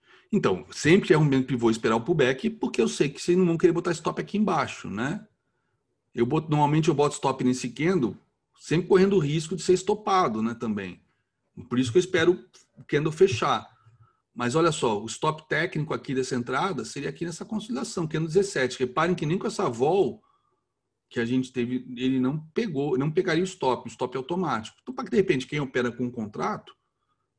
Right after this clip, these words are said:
entra aqui e bota no fundo técnico. Se tem confiança no padrão, na tendência, né?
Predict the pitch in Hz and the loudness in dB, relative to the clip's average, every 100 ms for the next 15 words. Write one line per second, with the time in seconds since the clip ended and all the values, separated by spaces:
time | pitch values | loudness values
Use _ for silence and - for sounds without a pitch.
0 | _ 165 170 185 175 - 202 254 339 302 | _ -4 -2 0 -2 -2 -2 0 -4 -4
1 | 262 359 262 330 349 - 165 165 - - | -4 -2 -4 -2 -4 -2 -6 -6 -10 -16
2 | - 151 156 180 165 185 - 160 139 127 | -14 -10 -4 -2 -2 2 2 2 -4 -4
3 | 139 139 117 104 110 156 208 160 - _ | -8 -6 -4 -2 -2 -2 -4 -8 -14 _
4 | 110 113 107 104 170 220 - 98 131 185 | -14 -8 -6 -6 -4 -4 -6 -10 -8 -10